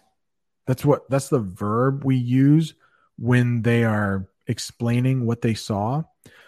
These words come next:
So the witness will testify, "Oh, yes, I was there when Johnny Depp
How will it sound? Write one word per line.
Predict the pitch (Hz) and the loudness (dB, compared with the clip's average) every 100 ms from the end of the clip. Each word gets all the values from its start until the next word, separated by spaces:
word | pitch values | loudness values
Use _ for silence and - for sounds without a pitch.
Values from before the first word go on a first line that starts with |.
| _ | _
So | - 131 123 | -2 2 4
the | 123 | 2
witness | 113 147 185 131 117 - - | 2 2 0 -4 -4 -8 -14
will | 123 123 117 | -4 -4 -4
testify, | - 160 - 117 - 107 90 76 - - _ - | -4 -4 -4 -8 -6 -4 -4 -6 -12 -18 _ -8
"Oh, | 110 | -6
yes, | 131 123 - - - _ _ _ | -4 -6 -8 -16 -20 _ _ _
I | 110 127 | -2 0
was | 139 127 | 2 2
there | 120 135 120 85 - _ _ _ | 2 2 2 -2 -8 _ _ _
when | 113 110 107 | 0 0 0
Johnny | 113 113 117 | -2 0 0
Depp | 104 113 107 | 0 -2 -2